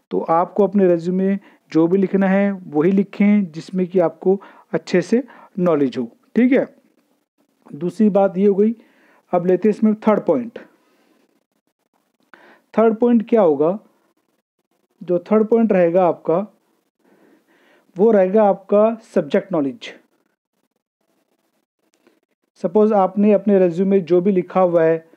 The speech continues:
तो उसमें से वो देख के आपसे पूछेंगे, और उसमें भी होता है कि आपका, जैसे कि आप अपनी परसेंटेज वगैरह बताएंगे तो उसके बाद जो चीज़ें वो हो सकता है आपके बेस्ट सब्जेक्ट्स कौन से हैं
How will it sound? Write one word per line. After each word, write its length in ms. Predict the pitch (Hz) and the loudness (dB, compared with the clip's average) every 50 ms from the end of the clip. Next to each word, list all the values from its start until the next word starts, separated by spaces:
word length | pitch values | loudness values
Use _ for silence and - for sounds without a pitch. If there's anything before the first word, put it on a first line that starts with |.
| _ _ _ _ _ _ _ _ _ _ | _ _ _ _ _ _ _ _ _ _
तो 80 | 208 196 | -4 -4
उसमें 300 | 190 175 - - 196 190 | -4 -4 -2 -2 -4 -2
से 140 | - 208 196 | 0 0 2
वो 220 | 196 202 196 190 - _ _ _ _ _ _ _ _ _ _ _ _ 165 | 2 2 0 0 -2 _ _ _ _ _ _ _ _ _ _ _ _ -4
देख 220 | 156 175 170 175 | -2 -2 -2 0
के 100 | - 196 | 0 0
आपसे 260 | 185 180 - - 196 | 0 0 0 -2 -2
पूछेंगे, 520 | 190 196 202 185 - - 202 196 196 196 202 - _ _ _ _ - - - _ _ _ _ - | -2 -2 -4 -4 -2 0 0 0 0 -2 -4 -8 _ _ _ _ -20 -20 -20 _ _ _ _ -2
और 200 | 196 196 202 214 | 0 0 0 0
उसमें 720 | 214 202 185 - - 220 226 226 233 233 233 233 247 262 262 | -2 -4 -6 -2 0 2 2 4 4 2 2 0 0 -4 -8
भी 120 | 185 160 220 | -4 0 2
होता 260 | 214 190 190 - 214 | 2 2 2 2 0
है 80 | 214 202 | 0 0
कि 280 | 208 - 226 226 233 - | 0 0 0 2 2 2
आपका, 440 | 190 185 180 - - - 214 208 | 0 -2 -2 -2 -2 0 0 0
जैसे 340 | 202 180 196 180 - 220 208 | 2 0 -2 -2 -2 -2 -4
कि 260 | 196 - 214 214 220 240 | 0 0 2 2 2 2
आप 260 | 226 185 175 170 196 | 0 -2 0 0 -2
अपनी 220 | 180 - 208 202 | -2 0 -2 -2
परसेंटेज 460 | 185 - 180 - - 196 180 196 180 190 | -2 -4 -6 -4 -4 -2 -2 -2 0 0
वगैरह 260 | 185 185 190 190 185 | 0 2 2 0 0
बताएंगे 540 | 170 180 180 185 180 180 185 185 196 190 185 | 0 -2 -2 -2 -2 -2 -2 -2 -2 -2 -2
तो 140 | - 202 | -2 -4
उसके 220 | 180 - - - 190 | -6 -4 -4 -4 -2
बाद 260 | 175 185 175 175 165 | 0 0 0 0 0
जो 100 | 175 190 | -4 -6
चीज़ें 300 | 185 - 190 175 175 185 | -6 -6 -8 -4 -2 0
वो 160 | 180 185 190 | 0 0 0
हो 220 | 185 - _ - - | -2 -6 _ -12 -8
सकता 260 | 185 175 - - 202 | -8 -8 -4 -2 -2
है 60 | 180 | -2
आपके 180 | 190 - 220 185 | -2 -2 -4 -4
बेस्ट 380 | 147 131 165 170 196 196 - | -4 -2 -2 -2 -2 -2 -4
सब्जेक्ट्स 400 | - 190 160 151 190 - - - | -6 -8 -6 -6 -8 -8 -8 -10
कौन 220 | - 160 143 135 131 | -8 -6 -6 -6 -8
से 140 | - 131 | -10 -12
हैं 180 | 117 110 101 | -12 -12 -14